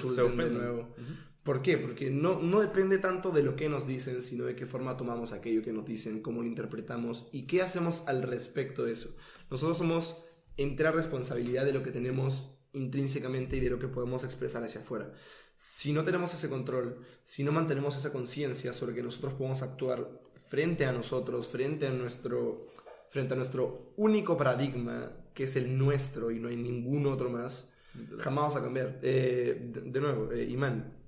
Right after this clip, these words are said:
Speaker 1: ¿cómo nos empieza a comentar que hay tres niveles en los que se pueden separar? El tomar, que
Speaker 2: Ujú.
Speaker 1: podemos interpretar como el ganar,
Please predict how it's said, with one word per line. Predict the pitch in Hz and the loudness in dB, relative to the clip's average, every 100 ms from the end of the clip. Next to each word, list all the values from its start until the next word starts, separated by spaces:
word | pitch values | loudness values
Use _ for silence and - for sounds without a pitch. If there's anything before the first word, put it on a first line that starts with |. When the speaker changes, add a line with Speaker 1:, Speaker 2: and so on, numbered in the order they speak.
| - | -2
Speaker 1:
¿cómo | 147 151 | 2 4
nos | 147 143 | 4 2
empieza | 120 139 135 143 143 - - - | 0 0 2 2 0 -2 -12 -10
a | 131 | -6
comentar | - 123 120 139 127 - - - _ _ _ - | -4 -4 -2 0 0 -2 -12 -20 _ _ _ -4
que | 147 | 0
hay | 135 135 | 0 2
tres | 151 160 160 | 2 2 2
niveles | 135 139 131 120 127 - - - | 4 6 6 2 -2 -8 -14 -8
en | - 127 | -2 -2
los | 123 | -2
que | - | -4
se | 135 | -4
pueden | 131 127 | 0 0
separar? | 127 127 127 117 - | 0 0 0 2 0
El | 120 117 - | -2 -2 -2
tomar, | 131 131 151 - - | 0 2 2 0 -6
que | 117 | -6
Speaker 2:
Ujú. | 123 | -2
Speaker 1:
podemos | 123 131 131 | -2 -2 -4
interpretar | 120 113 120 123 117 | -6 -6 -6 -6 -2
como | 131 123 - | -2 0 0
el | 127 127 | 0 2
ganar, | 117 117 123 - | 2 2 -2 -4